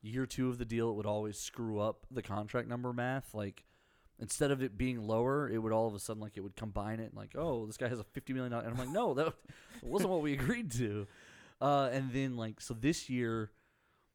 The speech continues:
um, or two years ago, N B A two K eighteen, the glitch was that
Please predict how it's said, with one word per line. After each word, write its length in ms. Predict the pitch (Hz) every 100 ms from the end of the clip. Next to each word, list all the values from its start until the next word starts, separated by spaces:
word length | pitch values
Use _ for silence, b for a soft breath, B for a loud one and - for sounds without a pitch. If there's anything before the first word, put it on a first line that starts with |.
| _ -
um, 680 | 120 117 110 107 104 104 95 B B B B B B B - _ -
or 160 | 113 107 _
two 200 | - 185
years 260 | 190 131
ago, 220 | 113 110 110
N 120 | 113
B 180 | 117 120
A 140 | 117
two 140 | 110 -
K 120 | 113
eighteen, 840 | 101 104 - - 170 156 107 104 104 _ _ _ _ _ _ _
the 240 | 107 110
glitch 400 | 107 110 117 -
was 380 | 113 113 107 101
that 500 | 107 107 107 104 -